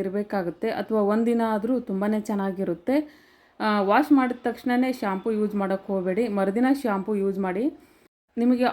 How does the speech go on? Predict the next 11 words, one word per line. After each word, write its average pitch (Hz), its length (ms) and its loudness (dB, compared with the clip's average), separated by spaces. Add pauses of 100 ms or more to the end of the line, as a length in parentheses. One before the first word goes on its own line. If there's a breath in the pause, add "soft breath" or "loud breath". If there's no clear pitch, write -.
ಆಯಿಲ್ 262 180 2
ಇರಿಟೇಟ್ 247 420 0
ಆಗ್ತಾ 214 280 -2
ಇದೆ 190 240 -2
ಅಂದರೆ 180 300 -2
ಉಗುರು 208 320 -2
ಬೆಚ್ಚಗಿನ 220 400 -2
ನೀರಲ್ಲಿ 202 460 0 (120)
ವಾಶ್ 196 220 -2
ಮಾಡ್ಕೊಳ್ಳಿ 180 500 -2 (180)
ಅವತ್ತು. 185 340 -2